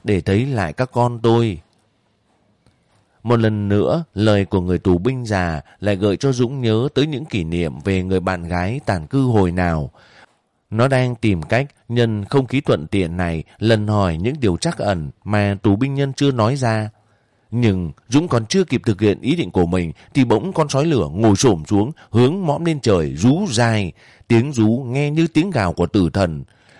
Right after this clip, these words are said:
Cùng lúc, gần như khắp cánh rừng, sói đàn đang rú lên điên loạn. Dũng còn chưa kịp hiểu ra điều gì thì có tiếng máy bay oanh tạc đã gầm vang trên nền trời.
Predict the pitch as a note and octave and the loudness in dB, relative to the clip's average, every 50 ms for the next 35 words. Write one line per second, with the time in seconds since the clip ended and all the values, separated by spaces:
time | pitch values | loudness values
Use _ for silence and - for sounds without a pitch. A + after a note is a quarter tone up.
0 | _ _ _ - B2 G#2+ F2 D#2 D2+ D#2 F#2 A#2 D3 D3 - _ _ _ - F#2+ | _ _ _ 2 4 4 4 2 2 2 4 4 2 0 -4 _ _ _ 0 0
1 | A#2 A#2 A#2 C3 D3+ D#3 - - G#3 - - - C3 C#3 E3+ E3+ B2+ G#2+ F#2+ E2+ | 0 2 2 0 0 -2 -2 -4 -8 -8 -6 -4 -4 -4 -2 -2 0 0 0 0
2 | D#2 C2+ - _ - - - G#2 G2 A2+ D3+ D#3+ A#2 F2+ E2+ D#2+ D2 C#2+ - A#2 | -2 -8 -12 _ -6 -2 0 0 0 0 -2 -2 -2 -2 -2 -4 -6 -4 -4 -4
3 | C3 B2 G#2+ B2 C3 F3 F#3 E3 D3 B2+ D#3 F3+ G3+ F#3 E3+ D3+ C3 A2 F#2+ D#2 | -2 0 2 2 2 2 2 -2 -2 0 0 0 2 2 2 2 2 2 0 -2
4 | - _ _ _ _ _ _ _ - - _ - B2 D3+ D3+ F3 G3 F#3 - C3 | -6 _ _ _ _ _ _ _ -20 -20 _ 0 2 2 4 2 0 -2 0 2
5 | A#2+ A#2 A2+ A#2 - F#3+ F3+ - C#3 A#2+ G2+ A2 G2+ F2 E2 C#3 D#3 D3+ B2+ G#2 | 2 2 0 0 0 0 0 2 0 2 2 2 2 2 0 0 -2 0 2 2
6 | F#2 F2 E2 F#2 F2 E2+ D2+ - - - - B2+ A#2+ - C3+ D#3 - B2 A#2+ C#3 | 2 4 2 2 2 0 -2 -4 -10 -6 -2 -2 0 2 0 0 2 0 0 0
7 | E3+ E3 D3 D#3+ D#3+ D#3 D3 - D3 D3 C#3+ - - F#2 E2 D2 - _ - F2 | 0 -2 -2 -2 -2 -2 -4 -4 -4 -6 -4 -2 -2 -2 -2 -4 -8 _ -6 -2
8 | G2 G2 F#2+ F#2+ A#2 B2 G2+ F#2 G#2+ G2 E2+ D2+ C#2+ D2 G#2 D3 D#3+ D#3 C#3+ - | -2 0 0 -2 -4 -4 -2 0 0 0 -2 -4 -6 -2 -2 -2 -2 -2 -2 -2
9 | D#3 C3+ A2+ G#2 F#2+ E2+ D#2 C#2 - F#2+ F2 E2 D2 A#1+ | -2 0 0 0 0 0 -2 -2 -2 0 0 0 -2 -4